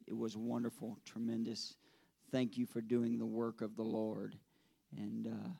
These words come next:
it's, it's such a great honor to be here.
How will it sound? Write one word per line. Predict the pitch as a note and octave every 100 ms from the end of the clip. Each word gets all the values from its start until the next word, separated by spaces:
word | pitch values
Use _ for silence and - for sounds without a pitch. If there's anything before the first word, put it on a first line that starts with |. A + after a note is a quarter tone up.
| - _ - -
it's, | - - -
it's | A2+ -
such | - G#2+ A2
a | A2 -
great | A2 A#2+ A#2+
honor | A#2+ A#2+ A#2+ A2+
to | A2+
be | A2 A#2
here. | A2+ B2 C#3 F#3